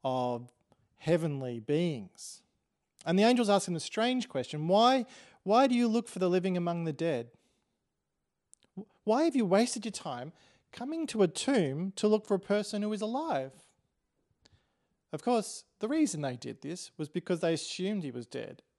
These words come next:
as you would. And then the angel said, "He's not here, he is risen. Remember how he told you while he was still with you in Galilee, 'The Son of Man must be delivered over to the hands of sinners,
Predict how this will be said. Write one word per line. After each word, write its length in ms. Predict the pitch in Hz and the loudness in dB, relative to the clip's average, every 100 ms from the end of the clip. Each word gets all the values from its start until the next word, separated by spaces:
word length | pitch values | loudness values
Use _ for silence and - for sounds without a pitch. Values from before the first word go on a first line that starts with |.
| _ 143 | _ -8
as 160 | 131 | -6
you 100 | 131 | -6
would. 300 | 170 208 127 _ _ _ _ _ _ _ _ _ - | -6 -8 -12 _ _ _ _ _ _ _ _ _ -4
And 80 | 175 | -2
then 100 | 220 | 0
the 100 | 208 | 2
angel 320 | 185 170 160 | 0 0 -2
said, 460 | - 147 139 135 _ _ _ _ _ _ _ _ _ _ _ | -2 -2 -2 -6 _ _ _ _ _ _ _ _ _ _ _
"He's 220 | - 196 | -4 -2
not 200 | 277 320 | 0 -2
here, 380 | 190 156 143 139 _ | 0 0 0 -2 _
he 180 | 175 165 | -4 -4
is 120 | 143 | -2
risen. 420 | 175 151 117 120 - _ _ _ _ _ _ - | -4 -4 -8 -14 -20 _ _ _ _ _ _ -2
Remember 320 | 190 233 226 | 0 4 4
how 140 | 190 | 4
he 80 | 170 | 4
told 320 | - 160 160 | 2 0 2
you 100 | 180 | 0
while 160 | 156 139 | 2 2
he 60 | 123 | 0
was 100 | - | -4
still 200 | 156 156 | -4 -2
with 140 | 139 | -4
you 120 | 143 | -6
in 100 | 131 | -6
Galilee, 520 | 131 131 135 139 139 _ _ _ _ | -2 -2 -2 -4 -6 _ _ _ _
'The 80 | 143 | -8
Son 260 | - 165 165 | -2 0 0
of 80 | 151 | -2
Man 240 | 147 156 | -2 -2
must 180 | 147 - | -4 -6
be 80 | 135 | -6
delivered 360 | 139 151 147 | -4 -2 0
over 160 | 139 127 | -2 -2
to 40 | |
the 120 | 131 | -8
hands 300 | 120 151 147 | -8 -8 -8
of 120 | 131 - | -12 -12
sinners, 640 | - 151 196 220 - | -8 -4 -4 -6 -12